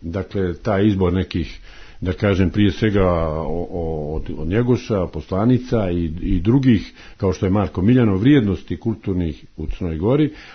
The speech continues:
a i poezije. E, tu ima puno u Crnoj Gori poezije koja bi mogla da se kaže na C D-ima, a osim toga tu su svetski, e,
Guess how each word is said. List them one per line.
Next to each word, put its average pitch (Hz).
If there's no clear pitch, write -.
a 95
i 127
poezije. 87
E, 73
tu 98
ima 95
puno 95
u 87
Crnoj 92
Gori 87
poezije 110
koja 90
bi 82
mogla 95
da 80
se 82
kaže 92
na 78
C 87
D-ima, 120
a 87
osim 85
toga 87
tu 85
su 80
svetski, 80
e, 73